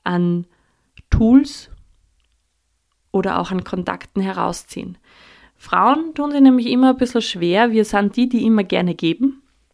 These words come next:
Wie kann ich dir helfen? Helfen, helfen, helfen. Ja.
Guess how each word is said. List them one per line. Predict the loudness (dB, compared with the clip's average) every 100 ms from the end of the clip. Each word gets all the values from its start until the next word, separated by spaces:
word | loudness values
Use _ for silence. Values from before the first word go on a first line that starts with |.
| _ _ _ _ -8
Wie | -8
kann | -4 -4
ich | -4
dir | -4
helfen? | -6 -2 -2 0
Helfen, | -4 -6 -6
helfen, | -8 -8 -8
helfen. | -8 -8 -8 -8 -10
Ja. | -12